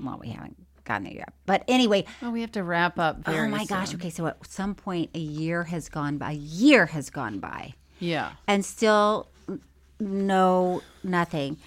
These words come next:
Speaker 1: Then two years goes by. Blaine found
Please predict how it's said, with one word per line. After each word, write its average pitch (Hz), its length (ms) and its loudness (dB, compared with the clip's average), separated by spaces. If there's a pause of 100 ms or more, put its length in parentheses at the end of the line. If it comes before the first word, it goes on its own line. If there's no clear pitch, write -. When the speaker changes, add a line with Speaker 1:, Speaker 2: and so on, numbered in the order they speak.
(1160)
Speaker 1:
Then 247 200 8
two 339 260 4 (100)
years 254 260 6
goes 202 220 0
by. 170 380 4 (140)
Blaine 202 760 2 (220)
found 220 480 6